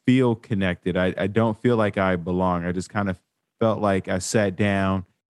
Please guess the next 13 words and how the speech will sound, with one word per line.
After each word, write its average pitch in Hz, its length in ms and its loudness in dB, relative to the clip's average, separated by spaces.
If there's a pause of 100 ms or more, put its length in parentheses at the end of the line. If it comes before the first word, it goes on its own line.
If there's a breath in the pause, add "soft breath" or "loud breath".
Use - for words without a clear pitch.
(260)
and 95 300 2
I 110 100 2
coulda, 131 340 2
e-, 131 220 2
uh, 117 80 4
basically, 123 420 2
I 117 100 2
coulda 117 180 2
went 117 160 2
to 110 80 -2
lunch 113 280 0
by 104 140 2
myself, 98 680 -2